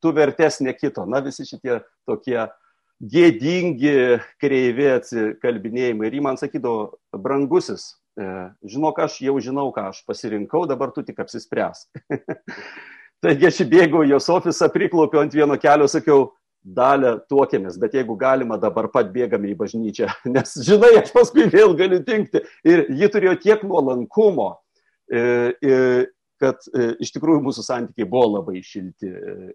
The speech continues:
ir, ir mes nuėjome į tą bažnyčią. Ir už penkių minučių klebonas rašė mūsų vardus, e, santuokos knygoje. Ir tada aš staiga, e, pasijutau beveik negyvas. Ką aš padariau?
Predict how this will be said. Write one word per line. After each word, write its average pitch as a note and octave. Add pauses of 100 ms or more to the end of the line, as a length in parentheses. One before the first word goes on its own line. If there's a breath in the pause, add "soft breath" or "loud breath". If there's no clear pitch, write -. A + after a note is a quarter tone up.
(120)
ir, G#2 (320)
ir A#2+
mes D3
nuėjome F3
į -
tą F2+
bažnyčią. F#2
Ir G2
už -
penkių B2
minučių C3+
klebonas A2
rašė A2
mūsų A2+
vardus, G2 (340)
e, G#2
santuokos G#2+
knygoje. A2 (380)
Ir G#2+
tada G#2+
aš - (140)
staiga, G#2 (300)
e, A#2 (760)
pasijutau G#2+
beveik G#2
negyvas. G#2+
Ką A#2+
aš -
padariau? G2